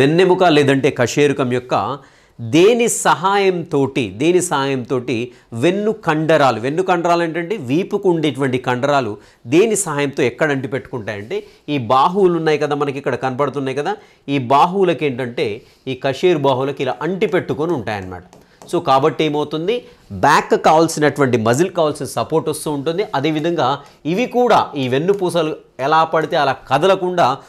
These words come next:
ప్రాపర్గా ఒక ప్లేస్లో ఉండడానికి కూడా ఉపయోగపడుతూ ఉంటాయన్నమాట. So చూడండి ఇక్కడ కశేరు బాహువులు లాంటి భాగాలు ఉంటాయి. రైట్, కశేరు బాహువుల సహాయంతో, కశేరు బాహువుల సహాయంతో వెన్నుపూసలు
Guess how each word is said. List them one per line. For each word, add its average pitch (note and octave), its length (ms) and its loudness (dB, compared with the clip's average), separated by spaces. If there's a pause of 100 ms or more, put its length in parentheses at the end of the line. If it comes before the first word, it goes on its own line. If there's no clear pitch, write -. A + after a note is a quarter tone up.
(200)
ప్రాపర్గా E3 460 2
ఒక C#3 180 -2
ప్లేస్లో F3 400 2
ఉండడానికి B2+ 420 -2
కూడా D3 220 0
ఉపయోగపడుతూ G#2 440 -4 (100)
ఉంటాయన్నమాట. F2 420 -10 (360)
So G#3 140 0
చూడండి G3+ 260 2
ఇక్కడ G3 140 -2 (400)
కశేరు E3+ 400 0
బాహువులు C3 240 0
లాంటి A#2 220 -6
భాగాలు G#2 200 -4
ఉంటాయి. D#3 240 -10
రైట్, - 220 0 (100)
కశేరు A#3+ 340 4 (100)
బాహువుల F#3+ 260 4 (140)
సహాయంతో, C3 480 -2 (420)
కశేరు G#3+ 360 2 (100)
బాహువుల D#3 300 4 (120)
సహాయంతో B2 540 -2 (460)
వెన్నుపూసలు G3 680 0